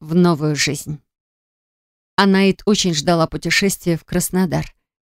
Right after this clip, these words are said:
Уехать куда-нибудь из городка, посмотреть мир.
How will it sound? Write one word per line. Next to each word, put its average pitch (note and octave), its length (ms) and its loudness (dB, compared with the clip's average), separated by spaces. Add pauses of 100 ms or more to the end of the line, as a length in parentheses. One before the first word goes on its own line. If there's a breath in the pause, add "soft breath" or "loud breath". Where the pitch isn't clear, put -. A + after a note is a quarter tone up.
(100)
Уехать G#3+ 440 2
куда-нибудь E3 500 0
из D#3+ 140 -2
городка, F3 420 -2
посмотреть G3 580 -2
мир. G3+ 280 0